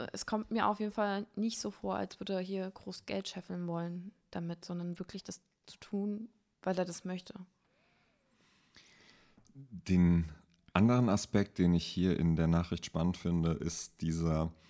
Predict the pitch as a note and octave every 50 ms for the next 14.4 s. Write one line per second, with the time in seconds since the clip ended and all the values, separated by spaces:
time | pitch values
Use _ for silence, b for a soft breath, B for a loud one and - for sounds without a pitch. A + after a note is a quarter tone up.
0 | B B B B B B - - D#2 D#2 - F2 G2 F#2+ G#2 F#2 E2+ E2+ D#2+ -
1 | - G2+ G2 G2 E2+ D2+ E2 E2 - - E2+ F2 F2+ E2+ E2+ E2 D#2 E2+ - -
2 | - E2+ E2 D#2+ D#2+ - - - E2+ - - - - D2+ D#2 F#2 G2+ - - B
3 | B B B B B B B B B _ _ _ _ _ _ _ - - - -
4 | - G2 F#2+ F#2 E2 F2 F2 E2+ E2+ E2+ E2 E2 E2 E2 E2 E2 - - G#2+ G#2
5 | G2+ F#2 E2 D2+ D2 D2+ D2+ C#2 - D#2 D2 F2+ F#2+ G2 - - - - - F2
6 | E2+ E2+ - - - - - D2+ D2+ - - - - - - - - _ _ _
7 | _ _ _ _ _ _ _ _ _ _ _ _ _ - _ _ - - - -
8 | G#2 G2 F2+ F2 F2 - G2 F#2 - - F#2+ F2 - - F2 - - E2 - -
9 | - F2 D#2 D#2+ E2+ E2 - - - D2 D2 D2+ E2 F2+ F#2+ G2 G#2+ G#2 F2+ D2+
10 | D2 - - - _ _ _ _ _ _ _ _ _ _ _ _ _ _ _ _
11 | _ _ _ _ _ _ _ _ _ _ _ _ _ _ _ _ _ _ _ _
12 | _ _ _ _ _ _ _ _ _ _ _ D2 C#2+ C#2 D2+ F2 - - F#2+ E2
13 | - - F#2 G2+ A2+ A2 F#2+ F2 F2 E2 - - D#2 D#2 D#2 - - - - -
14 | - - - - - - -